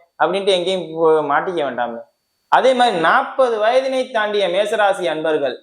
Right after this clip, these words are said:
ஏழரையும் ஆரம்பிக்குது, ஆறாம் இடத்தையும் சனி பாக்குதுனால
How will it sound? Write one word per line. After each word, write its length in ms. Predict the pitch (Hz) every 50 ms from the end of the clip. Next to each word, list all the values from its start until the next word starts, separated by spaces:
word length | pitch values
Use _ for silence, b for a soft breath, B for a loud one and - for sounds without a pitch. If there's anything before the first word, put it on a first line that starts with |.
| _ _ _ _ _ _ _ - 151 196
ஏழரையும் 480 | 233 254 262 254 262 262 277 302 294 262 240
ஆரம்பிக்குது, 420 | 226 226 220 202 202 202 202 214 233 247 - - - 135 151
ஆறாம் 260 | 185 220 226 226 220 220
இடத்தையும் 320 | 214 196 208 240 254 - -
சனி 180 | 180 185 214 220 185 170
பாக்குதுனால 600 | 165 175 - 185 185 180 175 160 147 135 139 147